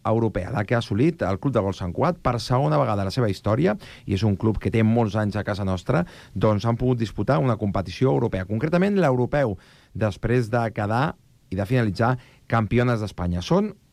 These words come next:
tres joves, jugadores, molt i molt joves, de disset, quinze anys, eh, dues, són la Carlota Carmona i la Nagore Martínez, i després, eh, tenim a la Clara Sánchez, que en té disset. I qui millor per ser el seu entrenador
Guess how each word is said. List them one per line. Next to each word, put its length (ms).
tres 220
joves, 580
jugadores, 760
molt 420
i 80
molt 160
joves, 340
de 140
disset, 340
quinze 380
anys, 300
eh, 320
dues, 320
són 320
la 160
Carlota 320
Carmona 380
i 80
la 80
Nagore 540
Martínez, 720
i 120
després, 580
eh, 380
tenim 360
a 100
la 140
Clara 260
Sánchez, 480
que 80
en 120
té 220
disset. 380
I 220
qui 100
millor 380
per 160
ser 240
el 80
seu 160
entrenador 420